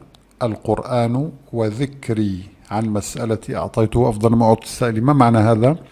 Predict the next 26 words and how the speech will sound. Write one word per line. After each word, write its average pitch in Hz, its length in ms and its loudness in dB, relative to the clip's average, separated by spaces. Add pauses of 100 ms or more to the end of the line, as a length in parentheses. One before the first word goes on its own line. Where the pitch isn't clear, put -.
(180)
يعني 123 300 -6
أخي 156 180 -6
الحبيب، 143 560 -6
لا 165 120 -2
تشغل 139 480 -4
نفسك 139 480 -4
ليلا 127 240 0
نهارا 123 640 0 (400)
بأن 135 340 -8
تقول: 135 340 -6
"يا 160 100 0
رب 165 200 -4
ارزقني، 139 440 -6
يا 151 120 -2
رب 147 200 -4
اشفني، 147 380 -6
يا 151 100 -2
رب 139 200 -4
أعطني، 143 420 -6
يا 151 100 -6
رب 151 200 -8
سلم، 139 420 -6
يا 147 120 -4
رب، 143 220 -6
يا 147 80 0
رب." 147 120 -6